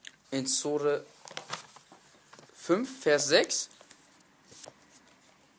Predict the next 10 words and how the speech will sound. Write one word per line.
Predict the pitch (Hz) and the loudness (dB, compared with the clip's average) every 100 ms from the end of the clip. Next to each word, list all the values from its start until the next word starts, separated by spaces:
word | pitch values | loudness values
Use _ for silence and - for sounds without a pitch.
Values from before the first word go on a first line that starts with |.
| - - - - _ _ - - - - - | -20 -20 -20 -20 _ _ -20 -16 -16 -18 -4
„O, | 180 226 | 2 4
die | 190 | 4
ihr | 156 170 | 4 6
glaubt, | 143 135 113 - - - - - - | 6 6 4 -6 -20 -20 -20 -20 2
wenn | 151 202 | 4 4
ihr | 190 | 4
euch | 185 190 | 2 2
zum | 190 180 | 0 0
Gebet | 165 180 202 | 0 0 0
aufstellt, | - 190 196 - 117 110 | 6 6 6 0 -4 -6